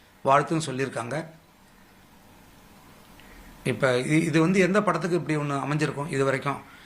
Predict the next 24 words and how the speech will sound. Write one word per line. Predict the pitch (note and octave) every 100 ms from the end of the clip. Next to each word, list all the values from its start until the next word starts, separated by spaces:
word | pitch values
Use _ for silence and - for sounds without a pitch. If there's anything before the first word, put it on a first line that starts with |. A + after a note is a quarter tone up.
| -
எனக்கு | - C#3+ F#3
தெரிஞ்சு, | F3+ E3+ D#3
நான் | C3+ A#2+
நாற்பது | C3+ D3 E3
ஆண்டுகளா | D#3 D#3+ E3
அந்த | F#3 E3 D3+ C3+ B2 - - -
திரைத்துறையில | D#3+ F3 F3+ D#3+ C#3
இருக்கேங்க. | - D3 A#2+ F3+ - - - - - -
இப்படி | D3+ D#3 G#3+ A#3
ஒரு | G3 E3+
மாற்றத்துக்கான | C#3 D#3+ F#3+ G#3 G3 G3 F#3+
அரசியலை, | D#3+ D#3+ F3+ F3 D#3+ D#3+ D#3+ - - - -
அதுக்காக | D3 E3 E3 E3+
பாடுபடுற | C#3+ D#3 D#3 C#3+ F3+ E3
வெவ்வேறு | C3+ D3+ F3+ A#3 A#3 G3+
பாதைகள்ல, | F#3+ E3 F#3+ D#3+ D#3 F3+ F#3
தமிழக | D3+ D3+ D#3+ D3
அரசியல்ல | C#3 C#3+ C3 E3 A3+ - - - -
வெவ்வேறு | E3 F#3 A#3+ A#3
துருவங்கள்ல | G#3+ F#3+ G3+ G3 F#3 F3
பயணிக்கிற | D#3+ D#3+ E3 F#3 F#3
வெவ்வேறு | D#3 F3 G3+ G#3+ F#3
கொள்கைகளை | - A3 A#3+ A3 F#3
உடைய | D#3 D3+